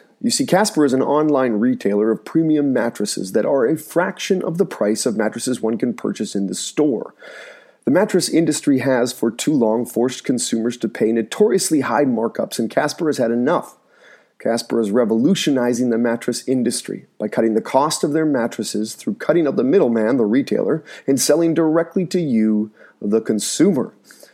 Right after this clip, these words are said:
Now, you see, for years, I've had trouble finding a mattress that has the perfect blend of bounce and stiffness until I finally received my own Casper mattress.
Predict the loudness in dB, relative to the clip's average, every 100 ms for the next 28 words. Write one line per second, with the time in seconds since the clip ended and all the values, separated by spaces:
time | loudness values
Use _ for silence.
0 | _ -20 _ -2 0 2 0 0 2 2
1 | 2 2 2 2 2 2 0 0 0 0
2 | 0 0 0 0 -2 -2 -2 -4 -2 0
3 | 0 0 -2 -2 -2 -2 -2 -2 0 0
4 | -2 -2 -4 -6 -4 -4 -4 -2 0 0
5 | 0 -2 -2 -2 0 0 0 -2 -2 0
6 | 2 2 2 0 0 0 -2 0 0 -2
7 | 0 0 0 -2 -4 -4 -4 -4 0 0
8 | 0 -4 -6 -8